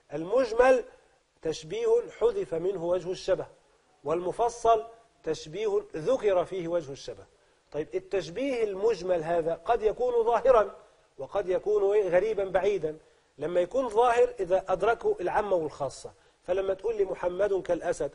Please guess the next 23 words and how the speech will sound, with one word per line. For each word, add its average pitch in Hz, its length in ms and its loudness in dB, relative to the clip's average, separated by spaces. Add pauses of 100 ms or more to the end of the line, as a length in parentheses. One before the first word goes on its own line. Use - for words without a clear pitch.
الناس 208 440 0
جميعاً 208 520 0 (320)
يدركون 185 500 -2
الوجه 180 420 4 (400)
المحذوف 160 560 -4
اللي 180 100 -2
هو 185 60 2
الشجاعة. 170 520 -2 (420)
محم-، 180 420 -6
هذه 196 460 -2
هند 208 280 -4
كالقمر 185 600 0
في 175 120 -8
الجمال، 175 560 4 (440)
يبقى 156 220 -2
هذا 196 140 2
تشبيه 175 340 -4
قريب. 175 460 -2 (480)
قد 170 160 -2
يكون 208 280 0
التشبيه 220 640 -2 (340)
بعيد، 175 640 0
يحتاج 196 320 -4